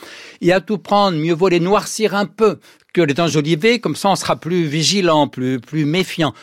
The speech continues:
Pensez par exemple au dérèglement climatique, euh, mieux vaut assombrir le tableau que l'enjoliver, sinon on tombe dans le climato-scepticisme.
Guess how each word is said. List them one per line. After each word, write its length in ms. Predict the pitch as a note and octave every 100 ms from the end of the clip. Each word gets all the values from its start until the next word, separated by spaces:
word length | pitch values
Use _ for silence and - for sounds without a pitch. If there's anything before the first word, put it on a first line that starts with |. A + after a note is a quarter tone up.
| _
Pensez 260 | C3 A#2+ D#3
par 140 | C#3+
exemple 160 | E3+ C3
au 20 |
dérèglement 460 | C3 B2+ B2+ C#3 C3
climatique, 680 | C#3+ B2 C3+ - A3+ - - - -
euh, 120 | C3+
mieux 240 | C3 D3+ E3
vaut 480 | D#3+ F3 D3+ - _ _ -
assombrir 440 | D#3+ - D#3 D3+
le 100 | C3+
tableau 440 | C3 C#3+ D3+ G#3+ G#3
que 160 | -
l'enjoliver, 760 | D#3 F#3 F3 F3 E3+ F#3 G#3 D3
sinon 340 | - C3+ F3
on 60 | C#3
tombe 260 | - G3 F3
dans 80 |
le 100 | C3
climato-scepticisme. 1120 | C3 D3 C#3+ C3+ G3 E3+ D#3 - B2 B2 -